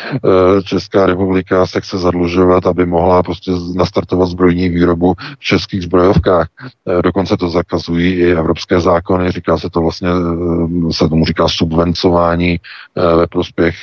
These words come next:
třetí strany. Jsou na to předpisy, musela by to nejdřív schválit Evropská unie, že Česká republika může zasubvencovat soukromé zbrojní fabr-, fabriky, aby mohly třetí straně dodávat zbraně a tak dále. To je velice komplikovaný i s evropskými předpisy.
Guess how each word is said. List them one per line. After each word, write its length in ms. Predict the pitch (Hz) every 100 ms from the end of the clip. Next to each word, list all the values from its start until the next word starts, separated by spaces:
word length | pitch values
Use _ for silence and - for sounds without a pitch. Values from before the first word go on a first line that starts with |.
| -
třetí 300 | 87 87 -
strany. 560 | - - 85 85 92 87 85
Jsou 220 | - 80
na 100 | 85
to 120 | -
předpisy, 540 | - - - 90 -
musela 300 | 82 80 87
by 120 | 82 82
to 120 | 82
nejdřív 420 | 80 - 92 78 - -
schválit 460 | - - 82 80 82
Evropská 460 | 82 82 - 85 80
unie, 260 | 85 92
že 100 | 82
Česká 340 | 82 87 - 85
republika 440 | - 87 87 90
může 220 | 85 85
zasubvencovat 800 | 82 82 - 90 85 82 90 85
soukromé 500 | - 85 90 85 85
zbrojní 360 | 80 80 85 87
fabr-, 340 | 87 80 -
fabriky, 480 | - 87 87 - 82 - -
aby 260 | 90 82 87
mohly 420 | 87 82 95 90
třetí 360 | - 85 87
straně 420 | 92 - 87 82 85
dodávat 440 | 82 82 80 82
zbraně 340 | 80 82 82
a 60 | 85
tak 140 | 90
dále. 140 | 82 82
To 100 | 87
je 80 | 87
velice 340 | 85 90 -
komplikovaný 800 | - 87 95 95 95 87 87 87 - - -
i 120 | 92
s 80 | -
evropskými 520 | 85 85 - 87 90
předpisy. 580 | 90 87 - 98 -